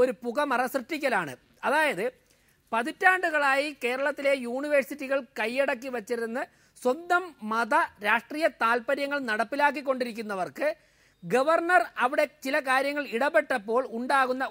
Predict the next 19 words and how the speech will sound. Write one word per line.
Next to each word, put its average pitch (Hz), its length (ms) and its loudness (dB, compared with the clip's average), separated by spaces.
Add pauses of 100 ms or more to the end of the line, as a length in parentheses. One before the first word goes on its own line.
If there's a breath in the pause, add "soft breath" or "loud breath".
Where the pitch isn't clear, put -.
ഒരു 254 100 2 (180)
ആശങ്കയാണ്. 240 580 0 (160)
ഭാവിയിൽ 254 500 -2 (500 soft breath)
കേരള 294 280 4 (180)
ഗവർണർ 302 380 0
യൂണിവേഴ്സിറ്റികൾ 285 580 -2 (220)
ഇടപെട്ട് 294 580 -2 (680 soft breath)
നടത്താൻ 269 440 2 (100)
പോകുന്ന 311 260 2 (140)
തിരുത്തലുകളിൽ 294 680 0
നിന്നും 269 200 -6 (140)
അദ്ദേഹത്തെ 269 420 0 (180)
പിന്തിരിക്കുവാൻ 285 840 -4 (420)
കാലേ 294 500 4
കൂട്ടി 285 260 -4 (140)
ബുദ്ധിപരമായി 277 760 0 (140)
ഇറ-, 233 160 -4 (120)
ഏ, - 20 0 (320)
എറിഞ്ഞിരിക്കുന്ന 269 560 -2